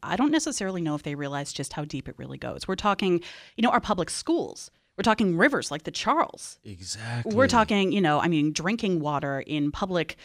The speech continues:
Speaker 1: places. We're talking about our dams. So, I mean, this is not just the potholes in the roads. I mean, those are important, don't get me wrong.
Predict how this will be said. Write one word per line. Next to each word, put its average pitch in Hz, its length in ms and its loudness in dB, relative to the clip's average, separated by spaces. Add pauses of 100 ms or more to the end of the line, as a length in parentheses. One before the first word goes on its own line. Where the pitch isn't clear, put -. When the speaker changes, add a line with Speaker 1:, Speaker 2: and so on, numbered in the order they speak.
(260)
Speaker 1:
places. 240 500 -2
We're 175 80 0
talking 175 380 2
about 156 220 2
our 160 100 0
dams. 175 760 2
So, - 140 0
I - 80 2
mean, 226 180 -2
this 220 200 0
is 247 120 0
not 214 380 2
just 165 420 0 (440)
the - 60 -2
potholes 185 440 4
in 151 60 2
the 156 80 0
roads. 247 240 6
I 185 40 4
mean, 190 80 2
those 180 140 0
are 135 60 -4
important, 160 340 -4
don't 151 100 -6
get 151 80 -8
me - 80 -10
wrong. - 280 4